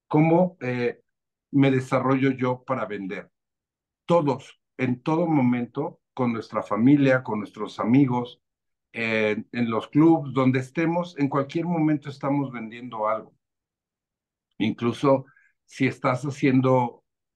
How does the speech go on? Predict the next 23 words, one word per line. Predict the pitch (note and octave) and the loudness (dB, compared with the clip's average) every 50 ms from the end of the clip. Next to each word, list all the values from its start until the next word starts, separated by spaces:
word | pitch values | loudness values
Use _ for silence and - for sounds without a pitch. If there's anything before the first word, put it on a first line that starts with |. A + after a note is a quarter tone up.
| _ _ | _ _
un | - C#3+ C#3 C3+ | -2 0 2 2
deporte, | C3+ C3+ C3+ - B2+ B2+ B2 B2 - C#3 C#3 - - _ _ _ _ _ _ _ _ _ _ _ | 2 0 0 0 -2 -2 -2 -4 -6 -6 -6 -8 -10 _ _ _ _ _ _ _ _ _ _ _
puede | D#3 D#3 C#3 C3+ | -2 -2 -2 -2
ser | C3+ - C3 B2 A#2+ A2 A2+ | -4 -6 -6 -6 -6 -6 -8
incluso | G#2+ G2 - A2+ G#2+ - - A#2+ G#2+ - _ | -8 -10 -8 -10 -8 -6 -4 -4 -4 -2 _
tenis, | - A2+ A2+ A2+ C#3 F3+ F3+ - - _ _ | -2 0 0 0 0 0 -2 -6 -14 _ _
tú | - - C3+ | -2 -2 0
contra | C3 B2 A2 A2 - G#2+ A2 | 0 -2 -6 -4 -2 -2 -2
otra | A2 G#2+ - A2+ - | -2 -4 -8 -12 -10
persona, | - G2+ - - G#2+ G#2 G#2 A2+ C#3 - _ _ _ _ _ _ _ _ _ _ _ _ | -10 -12 -10 -8 -8 -6 -6 -6 -8 -10 _ _ _ _ _ _ _ _ _ _ _ _
pero | - A#2+ A#2 A#2 A#2 - | -4 -2 -2 -2 -2 -6
si | - - - | -6 -4 -2
hablamos | B2+ A#2+ A2 A#2 A#2 A#2+ A#2+ A2+ | -2 0 0 0 0 0 0 0
de | A2 A2+ | -2 -4
un | A2+ G#2 | -4 -4
deporte | A2+ - - A#2 A2+ G#2+ - - A#2 G#2+ G#2+ G2 | -4 -6 -6 -6 -6 -6 -6 -4 -2 -2 -2 -2
de | G2 G2+ G2 | -2 -6 -6
más | G2 G2+ G#2 G#2+ G2+ | -4 -4 -4 -4 -4
miembros, | A2 A#2 A2 G#2+ G#2+ A#2+ C#3 B2+ | -4 -4 -4 -4 -2 -2 -2 -2
básquetbol, | A2+ G#2+ G#2 - - G2+ F#2 F2 F2 G2+ G#2+ A2+ A#2 A2+ G#2+ F#2+ | -2 -4 -4 -6 -8 -12 -16 -12 -8 -6 -4 -2 -2 -2 -2 -2
voleibol, | F#2+ G#2+ G2+ G2+ F#2 F2 G2 G#2+ A#2 A2+ A2 A2 G#2+ F#2 | -2 -4 -4 -4 -6 -8 -6 -4 -4 -2 -2 -4 -4 -6
béisbol, | G2 G#2 F#2 F2+ F2 F#2+ A2+ A#2 A2+ A2 - | -8 -12 -14 -14 -12 -8 -8 -6 -6 -6 -8
fútbol, | - - B2 - F2+ F#2 F#2 G#2+ G#2+ G#2+ A2 G#2+ G2 - | -10 -14 -20 -20 -16 -8 -4 -2 -2 -2 -2 -4 -6 -12